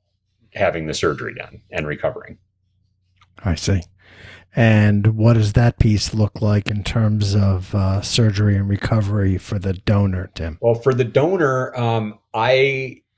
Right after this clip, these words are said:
Speaker 1: have on the site, like, conservatively what they told me. Um, <laughs> but I have heard from so many people that have gone through this process before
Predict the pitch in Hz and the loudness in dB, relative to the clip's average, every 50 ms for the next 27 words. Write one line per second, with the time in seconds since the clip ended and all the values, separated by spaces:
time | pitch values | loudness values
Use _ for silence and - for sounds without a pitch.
0 | _ _ _ _ _ - - 127 131 143 147 147 143 135 120 - - - 110 110 | _ _ _ _ _ -8 -2 0 0 2 2 0 -2 -4 -6 -4 0 2 2 2
1 | 120 123 - - 113 104 98 - - 107 98 - - 110 107 104 107 107 101 87 | 2 0 -2 -2 -2 -2 -2 -2 -6 -8 -4 0 2 2 2 2 0 -2 -4 -2
2 | 98 98 98 92 98 95 - 98 95 - - 104 101 95 87 87 87 92 110 139 | -4 -6 -4 -6 -6 -8 -8 -10 -10 -6 -6 -6 -6 -6 -8 -10 -10 -8 -8 -8
3 | 135 120 - _ - 110 107 104 107 117 117 117 113 - - - - - 208 - | -10 -12 -12 _ -2 0 0 2 2 2 2 0 0 -4 -6 -4 -2 -2 -2 0
4 | 214 202 - 214 202 - 208 240 170 156 170 214 233 240 233 214 - - 120 117 | -2 0 0 -2 0 2 0 0 0 -2 -4 -4 -4 -4 -4 -2 2 2 2 2
5 | 117 113 120 135 139 131 117 117 127 127 123 113 113 - 107 98 95 - - - | 2 2 2 4 4 4 4 2 2 2 2 0 -2 -4 -6 -6 -6 -6 -2 0
6 | 135 127 127 135 131 127 127 127 120 117 - 123 117 113 - 104 90 80 76 76 | 2 2 2 2 0 0 -2 -2 -4 -4 -4 -4 -4 -4 -4 -4 -6 -6 -6 -10
7 | - - 101 95 92 90 - - 104 101 92 90 - 104 101 98 98 - - 104 | -6 -2 0 0 2 0 -2 -4 -6 -6 -6 -4 -4 -4 -4 -4 -6 -8 -8 -8
8 | 98 98 98 87 - - - 92 95 98 - 123 117 113 117 - 120 117 - 127 | -6 -6 -6 -6 -6 -6 -4 -4 -4 -4 -4 -4 -4 -6 -6 -10 -12 -10 -8 -6
9 | 127 131 131 127 123 120 | -4 -4 -4 -4 -6 -8